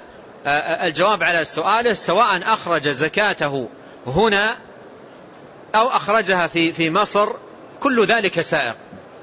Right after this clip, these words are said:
يعني سواء أخرجها هنا في ال-، في البلد الذي جاء إليه،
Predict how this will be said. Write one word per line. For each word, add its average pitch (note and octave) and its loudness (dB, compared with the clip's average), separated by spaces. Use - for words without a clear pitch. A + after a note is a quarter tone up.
يعني C#3 -2
سواء F#3 2
أخرجها F3 0
هنا F3 0
في D#3 -6
ال-، C#3 -4
في D3+ -4
البلد D#3+ 0
الذي D3 -2
جاء E3 0
إليه، A3 2